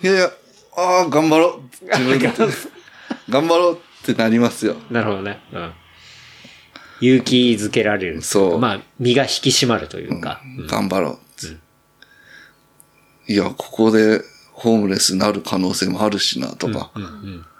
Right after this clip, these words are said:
Speaker 1: 仕事も辞め、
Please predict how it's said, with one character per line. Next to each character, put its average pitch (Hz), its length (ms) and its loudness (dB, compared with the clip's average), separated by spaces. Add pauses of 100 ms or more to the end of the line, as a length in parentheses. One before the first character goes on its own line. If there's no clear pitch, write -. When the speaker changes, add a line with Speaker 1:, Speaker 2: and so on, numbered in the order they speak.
(580)
Speaker 1:
仕 - 380 2
事 98 640 2
も 101 220 4
辞 95 160 4
め、 104 180 2